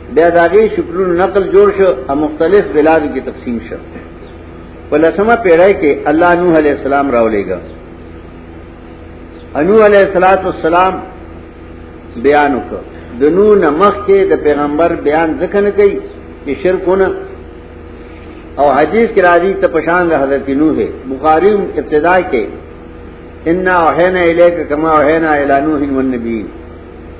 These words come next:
نوح ذکر کرے، جانے کے وقت انبیاء نو انبیاء ہو، وہ آگئی پرد دے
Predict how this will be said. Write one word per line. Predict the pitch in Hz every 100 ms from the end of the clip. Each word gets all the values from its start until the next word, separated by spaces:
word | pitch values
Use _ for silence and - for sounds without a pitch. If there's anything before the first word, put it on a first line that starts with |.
| -
نوح | 120 208
ذکر | 202 165 143 135
کرے، | 110 113 104 110
جانے | 175 196
کے | 220 226
وقت | 208 - 180
انبیاء | 160 151 156
نو | 151 143
انبیاء | 139 139 165 170
ہو، | 151 214 226 123 - - - - -
وہ | 147
آگئی | 160 170 208
پرد | - 160 190
دے | -